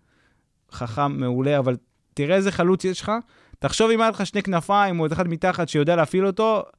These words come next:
שמע, לא מעניין אותי מה יש בהגנה, מה יש ב-, בשער. אנגליה רצים.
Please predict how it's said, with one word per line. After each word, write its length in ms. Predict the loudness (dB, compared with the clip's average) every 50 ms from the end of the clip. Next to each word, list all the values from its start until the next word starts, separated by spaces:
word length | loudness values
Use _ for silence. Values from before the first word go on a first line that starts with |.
| _ _ _ _ _ _ _ _ _ _
שמע, 500 | -8 -4 -2 0 2 2 4 4 2 2
לא 160 | 0 0 -2
מעניין 240 | -2 -2 -2 -2 -4
אותי 140 | -4 -4 -4
מה 120 | -4 -4
יש 100 | -4 -2
בהגנה, 420 | 0 0 0 0 0 0 0 -2 -2
מה 100 | -2 -4
יש 80 | -4 0
ב-, 260 | 2 2 4 4 4 2
בשער. 480 | 0 -2 -2 -2 0 0 2 0 0 -4 -8 _ -4
אנגליה 480 | -2 -2 -2 -2 -2 0 0 -2 -2 -6 -10 _ _ _ _ _ -16 -16 -16 -18 _ -8
רצים. 420 | -4 -2 -2 2 2 2 2 2